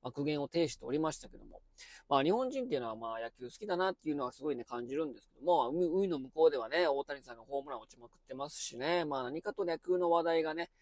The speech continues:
えー、スポーツニュースのトップにね、来るので、やっぱ日本人で野球好きなんだなと思うんですけども、まあ、野球選手ね、あのー、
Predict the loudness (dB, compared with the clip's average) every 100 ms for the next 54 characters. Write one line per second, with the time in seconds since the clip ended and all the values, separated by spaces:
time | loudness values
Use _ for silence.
0 | _ _ 0 2 2 2 2 2 0 0
1 | 0 -4 -8 -6 -6 -4 -2 -4 0 -2
2 | -4 -8 -6 -6 -10 -8 -6 -6 -6 -6
3 | -8 -10 -14 -18 -12 -8 -6 -2 -2 -2
4 | -6 -6 -6 -8 -14 -18 -18 -18 _ -20
5 | -12 4 8 8 6 2 2 2 -2 -2
6 | -2 -2 -2 -4 -6